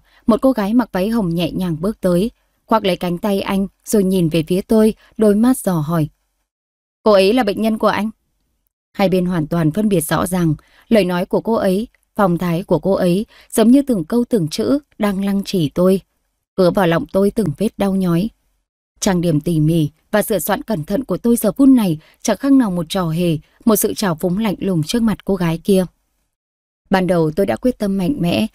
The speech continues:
lấy hết dũng khí để mở ra một cuộc sống mới, mong rằng sẽ có cơ hội nhận được câu trả lời từ lòng anh. Nhưng bây giờ thì mọi hy vọng đều tan biến, chẳng cần gì nữa cả.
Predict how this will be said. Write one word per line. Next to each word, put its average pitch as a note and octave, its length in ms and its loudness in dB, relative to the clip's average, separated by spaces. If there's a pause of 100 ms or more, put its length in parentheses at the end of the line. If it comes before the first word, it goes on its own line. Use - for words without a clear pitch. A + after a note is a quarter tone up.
(240)
lấy G3+ 180 4
hết C4 160 -2
dũng B3 180 0
khí A3 200 0
để A#3 100 2
mở F3+ 200 -2
ra A3+ 200 -4
một G#3 180 -4
cuộc F3 180 -4
sống F3+ 260 -2
mới, G#3 280 2 (420)
mong E3+ 280 2
rằng E3 240 2 (220)
sẽ - 160 0
có G#3+ 140 -2
cơ C4 160 0
hội A#3+ 200 0
nhận F#3+ 220 -4
được F#3+ 140 -4
câu B3+ 120 2
trả A3 200 -4
lời D#3+ 280 -2
từ E3+ 100 -4
lòng D#3+ 240 -2
anh. F#3+ 260 0 (680)
Nhưng G3 160 0
bây F3+ 160 2
giờ E3 280 -2
thì F3 100 -2
mọi E3 160 -2
hy G#3 140 -2
vọng G3 240 -2
đều E3+ 160 -2
tan F3+ 280 -2
biến, G3 260 2 (360)
chẳng F3 240 0
cần E3 200 0
gì D#3+ 180 0
nữa D3+ 240 2
cả. F3+ 240 -4